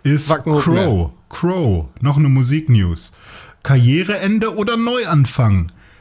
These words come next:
Speaker 1: Rapper Crow
Speaker 2: <laughs>
Speaker 1: beerdigt seine Panda-Maske.
Speaker 2: Rapper Crow. Nein.
Speaker 1: Ja, ich dachte, er beerdigt seine Karriere, aber naja.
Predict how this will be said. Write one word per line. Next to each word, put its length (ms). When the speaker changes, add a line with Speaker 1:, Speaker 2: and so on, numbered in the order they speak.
Speaker 1:
Rapper 640
Crow 800
Speaker 2:
<laughs> 180
Speaker 1:
beerdigt 1200
seine 460
Panda-Maske. 760
Speaker 2:
Rapper 260
Crow. 100
Nein. 800
Speaker 1:
Ja, 720
ich 100
dachte, 240
er 100
beerdigt 560
seine 260
Karriere, 600
aber 260
naja. 440